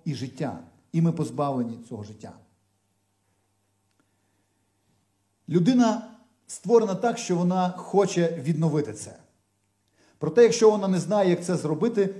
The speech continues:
вона робить це інстинктивно. От що люди робили у всі ці роки, у всі ці тисяч-, тисячоліття, щоб перекинути ці мости на сторону Бога, щоб позбавити себе цих страшних результатів, як гріх, смерть і суд?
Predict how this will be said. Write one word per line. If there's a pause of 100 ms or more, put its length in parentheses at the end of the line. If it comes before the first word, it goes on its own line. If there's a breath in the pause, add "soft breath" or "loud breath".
вона
робить
це
інстинктивно. (460 soft breath)
От
що
люди
робили (160 loud breath)
у
всі
ці
роки,
у
всі
ці
тисяч-,
тисячоліття, (140 loud breath)
щоб
перекинути
ці
мости (160)
на
сторону
Бога, (600 soft breath)
щоб
позбавити
себе
цих
страшних
результатів,
як
гріх,
смерть
і
суд?